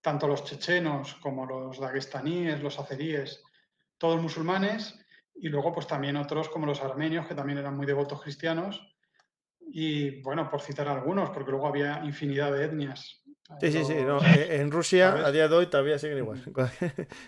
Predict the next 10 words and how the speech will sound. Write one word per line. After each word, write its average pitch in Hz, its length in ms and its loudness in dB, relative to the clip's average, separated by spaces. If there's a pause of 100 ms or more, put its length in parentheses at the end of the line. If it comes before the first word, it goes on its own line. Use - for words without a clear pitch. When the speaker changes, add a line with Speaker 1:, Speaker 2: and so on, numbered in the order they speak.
(140)
Speaker 1:
Y 160 80 -4
siguen 175 300 4
igual, 156 260 4
vamos. 147 400 -2
Speaker 2:
Sí, 143 100 0
sí. 120 260 -4
Speaker 1:
Y 160 220 -2
al 160 140 2
final, 151 420 0
pues, 123 880 -4